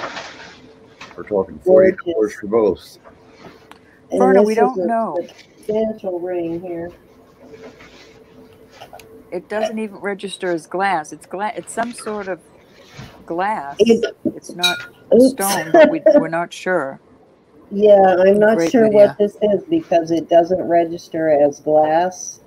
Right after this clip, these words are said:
Speaker 2: and it's not acrylic. It feels like some sort of stone. So I really don't know what it is.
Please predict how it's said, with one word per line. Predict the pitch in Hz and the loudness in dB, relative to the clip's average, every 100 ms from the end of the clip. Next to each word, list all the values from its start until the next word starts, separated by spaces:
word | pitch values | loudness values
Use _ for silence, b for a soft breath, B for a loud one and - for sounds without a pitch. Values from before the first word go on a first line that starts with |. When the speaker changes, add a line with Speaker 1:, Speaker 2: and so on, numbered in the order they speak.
| _ _ _ - | _ _ _ 0
Speaker 2:
and | 160 | 2
it's | 160 151 - | 2 -2 -2
not | 160 156 156 - | 0 2 0 -2
acrylic. | 131 - 175 156 160 170 170 - | -6 -4 0 2 2 0 -4 -6
It | 123 - - | -6 -6 -8
feels | 165 156 156 | 0 0 2
like | 160 147 - | 2 2 -2
some | 160 151 | -8 -8
sort | 156 165 147 | -6 -2 -2
of | 143 | -2
stone. | 143 - 160 147 151 165 170 _ _ _ _ _ | -8 -6 -4 -2 -2 -4 -6 _ _ _ _ _
So | - 160 143 | -6 2 6
I | 151 | 6
really | 151 156 156 151 | 4 2 4 4
don't | 151 147 | 2 2
know | 135 143 143 156 196 190 - 190 - | 0 2 2 2 -2 -2 -4 -4 -6
what | 160 160 | -2 0
it | 156 | 0
is. | 156 156 185 190 - | -2 -2 -4 -8 -16